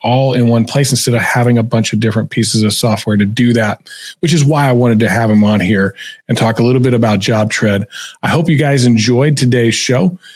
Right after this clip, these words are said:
Again, if you're looking for some help in getting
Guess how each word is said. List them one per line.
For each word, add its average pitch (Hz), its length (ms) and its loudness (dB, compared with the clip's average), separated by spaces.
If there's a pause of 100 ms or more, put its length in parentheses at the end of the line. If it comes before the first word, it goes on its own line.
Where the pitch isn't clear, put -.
(520)
Again, 143 320 2
if 113 180 -2
you're 170 220 2
looking 135 640 2
for - 160 -2
some 117 180 0
help 113 440 0
in 110 200 0
getting 135 560 2